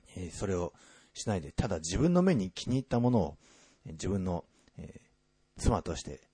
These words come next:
えー、めとろうとして、で、それで言って聞かずに、まあ、仕方なしにですね、えー、まあ、五節の方で、まあ、こうしてサムソンは、えー、彼の父母と共に、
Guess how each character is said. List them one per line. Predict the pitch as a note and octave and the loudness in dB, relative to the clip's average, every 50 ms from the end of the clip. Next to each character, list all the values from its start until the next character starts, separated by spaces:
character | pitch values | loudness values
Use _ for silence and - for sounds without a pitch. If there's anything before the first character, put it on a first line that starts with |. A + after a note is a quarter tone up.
| _ | _
え | - D#2 | -14 -8
ー、 | E2 | -6
め | E2+ F2+ | -6 -4
と | - - G#2 | 2 4 4
ろ | G2 F2+ | 4 4
う | |
と | - - D#2 - - | 2 -2 -6 -6 -8
し | - - | -12 -16
て、 | - - F2 D2+ C2 - _ - - - - - - - - _ _ _ _ _ _ _ _ _ _ - | -10 -8 -8 -8 -8 -12 _ -20 -20 -20 -20 -20 -20 -20 -20 _ _ _ _ _ _ _ _ _ _ -8
で、 | D3 B2 | -6 -2
そ | - C3+ | -2 0
れ | A2+ | 2
で | A2 A2 A2 - | 4 4 4 4
言 | - A2 | 0 -4
っ | - | -2
て | _ A2+ A2 | _ -2 -2
聞 | - - | -2 0
か | - A2 | 2 2
ず | G2 F#2+ G2+ F#2+ | 2 4 2 2
に、 | F#2+ G#2+ B2 - _ _ _ _ | 2 0 -2 -4 _ _ _ _
ま | - E2+ | -6 -6
あ、 | D#2 | -4
仕 | D#2 - - | -4 -6 -2
方 | - A2 - A2+ G#2+ | -2 0 2 2 4
な | G#2+ A2 G2+ | 4 2 0
し | - G2+ | 0 -2
に | F2 | -2
で | D#2+ D#2 D2+ | -4 -4 -6
す | - F2 | -6 -6
ね、 | E2+ D#2 C#2+ - - _ _ _ _ - | -6 -6 -6 -8 -14 _ _ _ _ -10
え | |
ー、 | F2 | -8
ま | D2+ | -8
あ、 | D#2 | -4
五 | D#2 G#2 F2+ | -2 -2 0
節 | - F#2 - - F#2 | 0 -2 -6 -6 -8
の | E2 | -6
方 | D2+ E2+ D#2+ | -4 -4 -4
で、 | E2+ D#2+ - - | -4 -6 -6 -6
ま | E2 E2 | -10 -10
あ、 | |
こ | - - A#2 | -2 2 2
う | C3 | 2
し | B2+ | 2
て | - C#3 | 0 -2
サ | A#2+ - C#3 | 0 0 0
ム | B2 G#2+ | 0 0
ソ | - - F2 | 0 -2 -2
ン | E2 | -2
は、 | D#2+ E2+ G#2 G#3 - _ _ _ - - - - - - _ _ - | -2 -2 -4 -4 -8 _ _ _ -20 -20 -20 -20 -20 -20 _ _ -8
え | - E2 | -8 -8
ー、 | - | -6
彼 | - - G2+ G2 | -6 -4 -4 -2
の | E2+ E2 | -2 -4
父 | D#2+ - C3 | -2 -2 2
母 | A#2+ A2 G2+ | 2 2 2
と | - D#2 | 2 -2
共 | - - A2+ G2+ F2 | 0 0 0 0 0
に、 | D#2+ E2+ F#2+ C#3+ | -2 -2 -4 -6